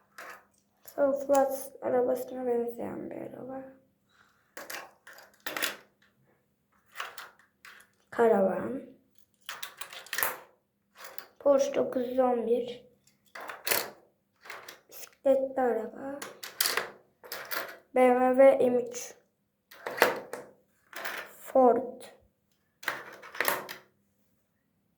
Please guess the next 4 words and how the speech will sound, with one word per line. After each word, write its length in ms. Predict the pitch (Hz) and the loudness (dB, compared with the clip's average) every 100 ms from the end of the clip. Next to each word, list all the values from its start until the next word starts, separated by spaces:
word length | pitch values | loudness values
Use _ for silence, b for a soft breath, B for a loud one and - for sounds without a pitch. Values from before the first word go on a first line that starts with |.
| _ _ _ - - - - - _ _ - - _ _ _ _ _ _ _ _ _ - | _ _ _ -20 -20 -20 -18 -20 _ _ -20 -20 _ _ _ _ _ _ _ _ _ -8
Garip 460 | 226 233 233 - | -4 -2 -4 -6
bir 60 | - | -6
araba. 520 | 226 226 220 220 226 233 - - - | -6 -6 -8 -12 -14 -14 -16 -20 -16
At. 420 | 240 240 - - | -14 -16 -18 -20